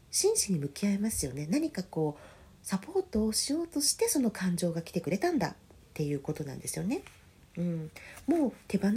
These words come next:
してもいいよっていう、それこそね、合図だと思うんですよ。うん。なので、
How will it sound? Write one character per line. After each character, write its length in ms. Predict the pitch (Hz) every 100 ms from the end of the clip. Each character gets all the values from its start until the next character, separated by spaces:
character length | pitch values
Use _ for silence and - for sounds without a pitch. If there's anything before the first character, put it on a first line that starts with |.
| 302
し 100 | -
て 100 | 247
も 140 | 220 262
い 180 | 320
い 20 | 294
よ 180 | 330
っ 20 | 392
て 260 | - -
い 440 | 143 147 180 208 175
う、 80 | - - - -
そ 140 | -
れ 60 | 202
こ 120 | 403
そ 100 | 440
ね、 240 | 269 196 190
合 200 | 175 170
図 100 | -
だ 100 | 156
と 160 | -
思 180 | 143 156
う 60 | 165
ん 60 |
で 100 | 143
す 120 | 139 139
よ。 120 | 127 - - - - -
う 40 |
ん。 420 | 180 180 165 160 160 - - - - -
な 80 | 262
の 140 | 277
で、 240 | 233 285